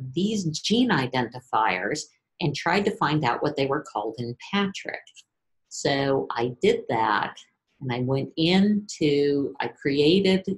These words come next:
using the I D mapping tool, which you can go here, services and I D mapping, I found out what those genes were called in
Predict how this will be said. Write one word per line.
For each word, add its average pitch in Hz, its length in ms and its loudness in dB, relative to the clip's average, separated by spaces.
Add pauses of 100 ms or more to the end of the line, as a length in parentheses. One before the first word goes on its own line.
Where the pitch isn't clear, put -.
using 170 300 2
the 151 140 2
I 151 140 2
D 175 180 0
mapping 117 520 -2 (220)
tool, 139 480 0
which - 220 -10
you 131 100 -6
can 135 220 -8
go 123 340 -2 (140)
here, 151 280 2
services 139 680 -6
and 135 100 -4
I 110 160 0
D 135 220 -4
mapping, 113 520 -6 (540)
I 151 100 -2
found 151 300 2
out 131 140 -2
what 180 340 2
those 170 260 0
genes 135 380 -4
were 147 140 -2
called 147 400 0
in 147 120 -4